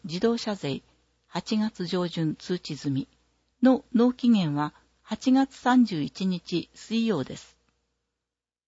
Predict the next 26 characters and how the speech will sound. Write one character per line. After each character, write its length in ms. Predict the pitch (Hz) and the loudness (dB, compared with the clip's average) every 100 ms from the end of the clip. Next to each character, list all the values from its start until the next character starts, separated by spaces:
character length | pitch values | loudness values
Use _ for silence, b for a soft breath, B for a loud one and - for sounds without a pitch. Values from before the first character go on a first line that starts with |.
| _ - | _ -2
平 160 | 233 262 | 0 0
成 280 | - 240 | 2 4
二 160 | 233 247 | 4 4
十 180 | 233 196 | 2 -4
八 300 | - - 185 | -4 -6 -2
年 220 | 170 147 | 0 -2
熊 300 | - 214 233 | -2 2 4
本 240 | 247 247 | 4 2
地 140 | 240 240 | -4 -4
震 240 | - 214 | 0 2
に 80 | 185 | 2
よ 100 | 165 | 0
る 80 | 156 | -2
減 280 | 147 196 208 | 0 0 2
免 200 | 202 190 | 0 0
や 220 | 185 - - | -2 -4 -2
納 220 | 208 247 | 0 2
税 200 | 247 240 | 4 4
に 120 | 233 | 2
関 220 | - 226 | 0 -2
す 180 | - 220 | -2 -4
る 120 | 185 | -2
ご 120 | 139 | -4
相 280 | 147 190 175 | -4 -4 -2
談 240 | 170 160 151 | -2 -2 -2
は、 160 | 160 | -6